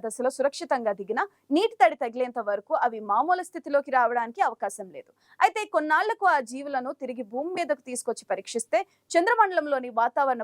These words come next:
ప్రభావం వాటి మీద ఎలా ఉందో అధ్యయనం చేసేందుకు వీలుంటుంది. చైనా ఇటీవల చాంగే ఫైవ్ స్పేస్ క్రాఫ్ట్ ని చంద్రుడిపైకి ప్రయోగించింది. అక్కడ వారి యూ టూ రోవర్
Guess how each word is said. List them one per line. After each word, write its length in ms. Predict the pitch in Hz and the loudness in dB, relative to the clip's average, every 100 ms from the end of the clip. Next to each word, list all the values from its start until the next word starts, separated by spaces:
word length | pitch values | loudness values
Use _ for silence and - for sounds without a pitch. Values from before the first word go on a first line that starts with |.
| 220 | -4
ప్రభావం 360 | 202 220 208 302 262 | -4 -2 -4 0 2
వాటి 220 | 240 240 220 | 2 -2 -12
మీద 120 | 254 269 190 | -4 -4 -2
ఎలా 140 | 185 254 302 | 2 2 2
ఉందో 160 | 294 302 | 2 2
అధ్యయనం 380 | 254 285 277 269 269 | 2 -4 -4 -4 -4
చేసేందుకు 420 | 254 233 240 370 311 | -4 -4 -6 -8 -8
వీలుంటుంది. 500 | 247 208 185 143 _ _ _ _ - | -8 -8 -10 -20 _ _ _ _ 4
చైనా 200 | 349 370 359 | 4 4 -2
ఇటీవల 300 | 320 302 302 - 320 | -2 0 2 2 -2
చాంగే 280 | 311 285 277 269 | -2 -2 -2 0
ఫైవ్ 180 | 269 - | -2 -4
స్పేస్ 280 | 254 254 - | -6 -6 0
క్రాఫ్ట్ 280 | 233 - 269 | 0 0 -14
ని 60 | - | -8
చంద్రుడిపైకి 720 | 226 240 285 277 277 247 285 - | -8 -4 -4 -4 -4 -4 -4 0
ప్రయోగించింది. 600 | 233 240 226 202 - 151 _ _ - 330 | 0 0 -6 -18 -18 -20 _ _ 4 4
అక్కడ 180 | 339 359 320 | 6 0 2
వారి 220 | 370 320 - _ - 269 | 2 -2 -16 _ -6 0
యూ 80 | 466 494 | 0 0
టూ 80 | 415 403 302 | 0 4 4
రోవర్ 280 | 311 302 | 4 2